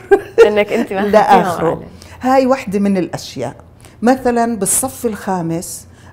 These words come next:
Speaker 1: أخذنا بالعلوم عن المخترعين وعن الكذا وعن الهيك، وأنا قاعدة بكتب، خلص الحبر عندي.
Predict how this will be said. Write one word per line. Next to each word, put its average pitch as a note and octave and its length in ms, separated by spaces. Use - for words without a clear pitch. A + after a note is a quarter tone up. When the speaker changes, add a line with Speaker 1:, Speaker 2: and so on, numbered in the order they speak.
Speaker 1:
أخذنا A3 840
بالعلوم G3 680
عن F#3 200
المخترعين E3 1000
وعن D3+ 280
الكذا D#3 560
وعن D#3 280
الهيك، D#3 480
وأنا B3+ 540
قاعدة G#3+ 400
بكتب، G3+ 480
خلص G3 420
الحبر D3 460
عندي. C#3 360